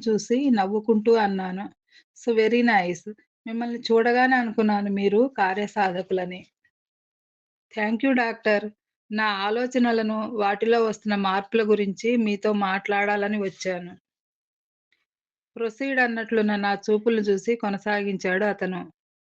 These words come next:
"నా దగ్గరకు వచ్చే కాంట్రాక్టర్లతో గాని, మా హైయర్ అఫీషియల్స్‌తో గాని, మా కొలీగ్స్‌తో గాని మాట్లాడుతున్నప్పుడు చక్కగానే మాట్లాడుతుంటాను. నవ్వుల మధ్యనే ఎటువంటి క్లిష్టమైన సమస్యనైనా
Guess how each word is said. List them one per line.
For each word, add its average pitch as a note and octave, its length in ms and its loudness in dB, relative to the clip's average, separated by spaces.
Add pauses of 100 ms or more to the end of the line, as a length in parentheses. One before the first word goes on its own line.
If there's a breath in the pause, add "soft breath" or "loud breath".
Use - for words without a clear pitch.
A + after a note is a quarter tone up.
(340)
"నా A3 180 -6
దగ్గరకు A#3 460 2
వచ్చే C4 260 0
కాంట్రాక్టర్లతో A3 920 0
గాని, G3+ 360 0
మా G#3 240 0
హైయర్ G#3 380 0
అఫీషియల్స్‌తో G#3+ 760 0
గాని, G3 460 -2 (460)
మా G#3 140 -8
కొలీగ్స్‌తో A3+ 580 2
గాని G#3+ 320 0
మాట్లాడుతున్నప్పుడు G3+ 1040 -2
చక్కగానే G#3+ 640 0
మాట్లాడుతుంటాను. F#3+ 1040 -2 (600)
నవ్వుల A3+ 380 0
మధ్యనే A#3 580 2
ఎటువంటి A3+ 460 4
క్లిష్టమైన A3 540 -2
సమస్యనైనా G#3 800 -2